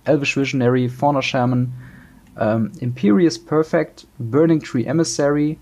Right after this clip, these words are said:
Captain Sisay, Ornithopter, Mindstone und Darksteel Reactor. Diese Karten werden ab dem einundzwanzigsten, ähm, November für das Historic-Format,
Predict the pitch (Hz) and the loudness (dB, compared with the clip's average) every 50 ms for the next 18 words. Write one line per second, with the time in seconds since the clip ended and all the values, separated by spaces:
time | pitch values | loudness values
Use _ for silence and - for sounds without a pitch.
0 | _ _ _ _ _ _ - 165 165 - - 135 120 - - 165 - - - 143 | _ _ _ _ _ _ -4 -4 -4 -2 -8 -8 -6 -4 -4 -4 -4 -2 -2 0
1 | 139 143 139 - - - 131 156 170 170 - - - 139 143 143 - 139 135 135 | 0 0 0 -2 -2 0 0 2 2 0 0 0 0 0 0 -2 -4 -6 -4 -4
2 | 135 135 - _ _ _ _ _ _ _ _ _ _ _ - 113 120 135 156 165 | -6 -10 -14 _ _ _ _ _ _ _ _ _ _ _ 0 2 2 4 4 2
3 | 160 - - - 131 127 131 131 120 120 120 120 117 - 98 95 120 123 - - | 2 0 0 0 2 2 2 0 0 0 -2 -2 -2 -2 -4 -4 -4 -6 -6 -4
4 | - 123 123 123 120 - - - - - _ _ - 110 113 120 120 117 - - | 0 2 4 4 2 2 -2 -8 -18 -20 _ _ 0 2 4 4 2 0 -2 -4
5 | 92 - - 101 110 139 151 165 160 - 143 127 127 127 - 123 107 110 110 110 | -6 -4 -4 -2 -2 0 0 0 0 0 -2 -2 -2 -2 -2 0 2 2 2 2
6 | 113 113 117 120 - - - - _ - - _ - - - - 135 117 104 117 | 2 0 0 -2 -6 -14 -20 -20 _ -20 -10 _ -8 -8 -2 -2 0 0 2 2
7 | 120 123 123 - 120 117 113 117 117 - - 117 110 107 110 113 117 120 _ - | 2 2 2 0 0 0 0 -2 -4 -4 -2 0 0 0 0 0 -4 -6 _ -20
8 | - _ _ _ _ _ - - 104 104 101 104 104 104 101 101 101 101 98 107 | -20 _ _ _ _ _ -6 -2 0 0 2 4 4 4 4 4 4 2 2 -2
9 | 110 - _ _ _ - _ _ _ _ 113 113 117 104 - 113 117 120 120 117 | -4 -10 _ _ _ -20 _ _ _ _ -2 0 0 0 0 2 2 2 2 2
10 | 113 113 110 - - - - - 143 143 147 143 131 120 - 127 - - 135 127 | 0 0 -2 -4 -6 -14 -6 0 2 2 2 2 0 -2 -2 -4 -2 0 0 0
11 | 123 120 - 120 104 107 107 104 104 101 - | 0 0 -2 -2 0 0 0 0 -2 -4 -8